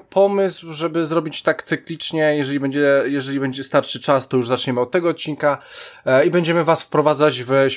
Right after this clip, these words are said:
w świat planszówkowy. Powiemy wam o takich tytułach podstawowych dla każdego, k-, że, e, tytuły, które możecie spróbować, a później co odcinek będę wam mówił o, o coraz grubszych tytułach,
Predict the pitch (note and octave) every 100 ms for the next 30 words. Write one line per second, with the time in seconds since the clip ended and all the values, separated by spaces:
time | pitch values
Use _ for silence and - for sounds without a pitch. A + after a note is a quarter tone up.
0 | - A2+ - - - C#3+ C#3 C3 A#2+ A2+
1 | - G#2+ G2+ B2 C3+ C3+ C3 B2+ B2+ C3
2 | A#2+ A#2 A#2 G#2 - - _ C3 A#2+ A#2+
3 | A#2+ A2 - C3+ - C3 C#3 B2+ C3+ A#2+
4 | A2+ A#2+ - B2+ A2+ C3+ C3+ C3+ B2+ A#2+
5 | _ - _ - A2+ B2+ A#2+ - C#3+ C3
6 | B2+ B2 A2 B2 A#2+ B2 B2 A#2+ C#3 B2+
7 | C#3+ D3 C#3+ C#3 C#3+ E3 C#3 C#3 C#3 C3+
8 | - - - D3 C#3 - C#3 C3 C3+ C3+
9 | B2+ C3 C3 B2+ B2+ A#2+ A#2 A#2+ A#2+ -
10 | A#2+ A#2+ A#2 A#2+ A2 A#2+ C3 - A2 A2
11 | C3 C3+ C3+ -